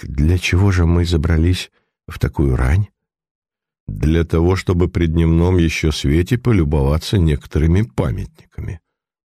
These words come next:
Ночью при фонаре это было бы не совсем удобно". "Хм, признаюсь, не особенно приятная перспектива торчать в этом мрачном месте столько часов",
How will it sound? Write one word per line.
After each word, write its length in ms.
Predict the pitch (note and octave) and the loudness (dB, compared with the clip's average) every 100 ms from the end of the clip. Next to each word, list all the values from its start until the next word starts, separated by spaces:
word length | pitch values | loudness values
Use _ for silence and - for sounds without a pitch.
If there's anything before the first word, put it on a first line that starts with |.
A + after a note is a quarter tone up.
| _ | _
Ночью 540 | B2 A2+ - F#2+ G2 | 0 0 0 -2 -2
при 160 | - G#2+ | -2 -2
фонаре 420 | - G#2 G2+ F2+ | 0 0 2 2
это 220 | G#2 F#2+ | 0 0
было 240 | F2 F#2+ F#2+ | 0 2 2
бы 240 | F#2+ F#2 - - _ - | 0 -2 -6 -20 _ -2
не 160 | A2+ | 0
совсем 460 | G#2+ B2 G2+ - B1+ | 0 -2 -2 -2 -2
удобно". 500 | B1+ A#1+ A1+ G#1 C2+ _ _ _ _ _ _ | -2 -2 -4 -6 -10 _ _ _ _ _ _
"Хм, 240 | E2+ F2 C#2 - _ _ _ _ _ _ _ | 0 0 -2 -6 _ _ _ _ _ _ _
признаюсь, 480 | A2+ G#2+ B2+ A#2 - | 0 2 2 2 0
не 80 | A#2+ | 0
особенно 540 | - A#2 C2+ C#2+ D2 | 0 -2 0 0 0
приятная 600 | - E2+ D2+ C2+ - C2 | 0 2 2 0 0 -2
перспектива 760 | C#2+ C#2+ - - - D3+ C#3 D#2 - - - | -2 -4 -6 -8 -4 -2 0 -2 -8 -20 -8
торчать 460 | - F2 - G#2 G2+ | -4 -4 0 0 2
в 60 | E2 | 0
этом 220 | F2 E2 | 0 2
мрачном 640 | D#2+ D#2+ F2+ E2 - D#2+ | 2 2 0 0 0 2
месте 460 | D2+ E2 F#2 - A2 | 2 2 0 -4 -8
столько 480 | - E2 F2+ - | -2 -2 -2 -4
часов", 600 | F#2+ - G2+ - A2+ - | -4 -4 -4 -8 -10 -14